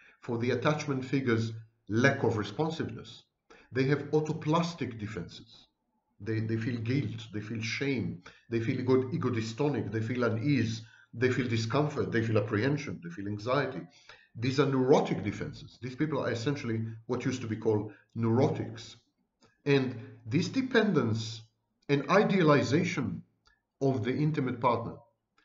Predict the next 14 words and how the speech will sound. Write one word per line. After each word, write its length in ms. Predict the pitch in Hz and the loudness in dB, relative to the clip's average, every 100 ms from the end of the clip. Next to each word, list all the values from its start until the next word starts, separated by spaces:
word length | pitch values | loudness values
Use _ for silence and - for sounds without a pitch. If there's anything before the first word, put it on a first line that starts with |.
| _ _ _ _ _ 110 104 | _ _ _ _ _ -12 2
they 320 | 135 185 180 | 4 4 2
render 580 | 123 117 139 226 202 135 | -2 2 2 2 4 4
the 140 | 107 123 | 4 0
attachment 520 | - 170 170 147 123 | 0 -2 -2 -4 -4
figure 460 | - 156 151 113 - _ _ _ - | -4 -2 -2 -2 -8 _ _ _ -8
the 180 | 110 127 | -4 -2
sole 480 | - - 202 233 226 | -2 2 4 4 2
source 640 | - 202 185 110 - - - _ _ | -4 -2 -2 -2 -6 -12 -18 _ _
of 120 | 113 | -12
solace 540 | - - 180 147 - - | -8 0 4 6 4 -4
and 160 | 120 | -8
comfort 420 | - 139 - 123 113 | -2 -2 -2 -6 -6
and 120 | 110 | -8
succor. 520 | 113 - 156 117 113 | -8 -4 -2 -2 -4